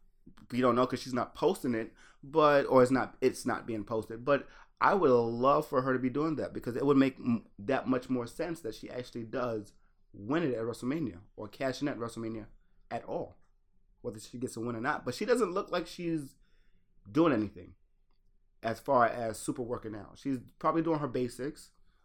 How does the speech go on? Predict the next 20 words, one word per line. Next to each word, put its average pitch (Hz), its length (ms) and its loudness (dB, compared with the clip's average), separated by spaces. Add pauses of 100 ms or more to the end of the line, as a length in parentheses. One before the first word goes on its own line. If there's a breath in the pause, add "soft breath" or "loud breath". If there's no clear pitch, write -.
(180)
a 135 60 0
little 131 180 2
bit - 120 -2
more 123 220 2
than, 120 200 -2 (200)
than 113 300 -4
average 110 420 -8
because 117 260 -10
it's 110 100 -12
WrestleMania. 110 540 -8
She - 120 -14
probably 117 320 -10
has, 107 400 -12 (400 soft breath)
it's 165 140 0
pr-, - 200 -6
she's 165 280 -2
probably 135 960 2 (1300)
s-, - 300 -10
um, 117 460 2
gonna 117 520 0